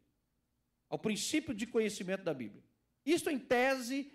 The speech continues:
é o que é ser hermeneuticamente reformado. Palavra final não é papal, a palavra final não é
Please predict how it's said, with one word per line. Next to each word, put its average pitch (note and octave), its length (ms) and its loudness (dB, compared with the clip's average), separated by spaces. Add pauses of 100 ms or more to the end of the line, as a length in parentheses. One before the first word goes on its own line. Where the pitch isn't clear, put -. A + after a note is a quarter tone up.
(120)
é - 80 6
o G#3+ 80 6
que A3+ 160 0
é G#3+ 100 6
ser A#3+ 680 0
hermeneuticamente A#3+ 1400 2 (320)
reformado. F3 640 4 (320)
Palavra A#3+ 340 6
final C4 440 4
não G3+ 160 6
é G3+ 80 6
papal, G3+ 680 2 (180)
a E3+ 100 0
palavra A3 340 6
final G3 340 4
não G3+ 220 4
é F3+ 160 6